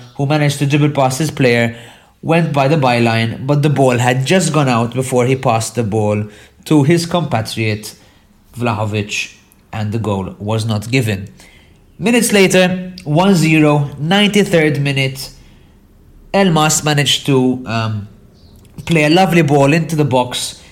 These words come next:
It passed everyone. Mister Giacomo Raspadori was unmarked.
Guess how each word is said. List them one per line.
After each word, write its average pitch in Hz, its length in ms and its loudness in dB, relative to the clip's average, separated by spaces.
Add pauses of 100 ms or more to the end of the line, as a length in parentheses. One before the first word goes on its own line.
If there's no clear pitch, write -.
It 139 200 -8
passed 202 340 2
everyone. 127 680 -2 (460)
Mister 147 720 -2 (340)
Giacomo 160 920 4 (200)
Raspadori 147 720 2
was 147 180 2
unmarked. 135 760 0